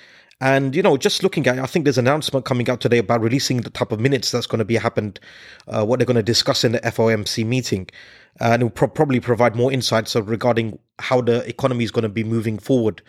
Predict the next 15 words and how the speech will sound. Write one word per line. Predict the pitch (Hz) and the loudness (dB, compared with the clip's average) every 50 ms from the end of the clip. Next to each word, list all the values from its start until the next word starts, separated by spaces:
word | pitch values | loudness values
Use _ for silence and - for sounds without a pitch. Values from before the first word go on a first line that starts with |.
| - - - - - - - _ _ | -20 -20 -20 -20 -20 -20 -20 _ _
But | 165 170 | 2 4
looking | 208 247 - 240 220 190 | 4 2 2 2 2 2
at | 170 - | 2 2
what | 165 180 - | 0 0 2
you're | 160 156 | 0 -2
talking | - - 170 - 160 135 | -2 -2 -2 -2 -2 -2
about, | 127 113 131 131 127 98 | 0 2 2 0 0 2
the | 123 131 131 | 0 0 0
stock | - - - 180 - - 139 | 0 0 0 0 -2 0 -2
markets | 139 135 131 - - 117 - - - - - - - - | -2 -2 0 -2 -4 -4 -2 -2 -4 -2 -2 -4 -8 -8
and | - 123 120 110 | -6 -4 -4 0
general | 131 151 151 147 147 135 | 0 2 2 2 0 0
investor | 131 110 139 139 - - 127 | 0 0 0 0 0 -2 -2
sentiment, | - - 165 156 135 127 120 113 113 - _ _ _ _ | 0 0 -2 -2 0 -2 -4 -4 -4 -8 _ _ _ _
Oz, | - 117 123 147 - - | -2 0 0 0 -2 -4